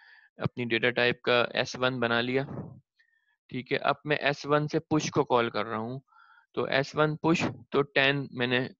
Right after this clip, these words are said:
उसको पास कर दिया, टेन जाएगा एक्स के अंदर और एक्स रिप्लेस कर देगा, फिर हंड्रेड पे टेन और इस तरह। अ, अब देखिए मैं कितनी वैल्यूज पुट कर रहा हूँ, ज़ीरो, वन, टू, थ्री और ये फ़ोर पुट कर रहा हूँ।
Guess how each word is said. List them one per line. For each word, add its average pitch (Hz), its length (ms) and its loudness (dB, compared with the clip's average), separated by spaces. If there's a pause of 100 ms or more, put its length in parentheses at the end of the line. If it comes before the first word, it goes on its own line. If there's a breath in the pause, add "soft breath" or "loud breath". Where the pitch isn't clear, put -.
उसको - 220 -4
पास 113 300 0
कर 101 180 -4
दिया, 104 220 -4
टेन 123 360 -2
जाएगा 123 340 2
एक्स 127 280 -2
के - 80 -4
अंदर 127 260 2
और 120 200 0
एक्स 123 220 -6 (440 soft breath)
रिप्लेस 117 400 -2
कर 101 160 -2
देगा, - 340 -6 (460 loud breath)
फिर 135 120 4
हंड्रेड 127 440 4
पे 127 100 0
टेन 127 300 2
और 120 260 -2
इस - 120 -20
तरह। 120 160 2 (1000 loud breath)
अ, 113 560 0
अब 120 120 -2
देखिए 135 200 2
मैं 156 140 4
कितनी 156 280 0
वैल्यूज 156 300 6
पुट 156 200 -2
कर 143 120 -2
रहा 151 120 -2
हूँ, 165 180 -10 (840 loud breath)
ज़ीरो, 135 600 0
वन, 135 280 -2 (260)
टू, 135 300 -2 (220)
थ्री 127 320 2
और 117 120 4
ये 120 120 4
फ़ोर 120 420 6
पुट - 240 -6
कर 98 180 -8
रहा 101 120 -8
हूँ। 104 120 -14